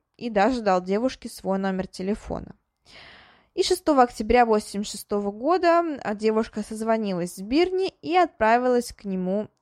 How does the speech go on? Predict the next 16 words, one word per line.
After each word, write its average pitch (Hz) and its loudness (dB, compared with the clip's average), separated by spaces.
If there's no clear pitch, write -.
домой. 190 -6
А, 202 4
не 202 -2
совсем 262 -2
понятно, 220 -2
с - -16
какой 208 -2
целью, 330 0
вроде 240 2
бы 208 2
забрать 202 0
те 202 -4
же 190 -6
самые 180 -4
дешёвые 180 -2
шины. - -8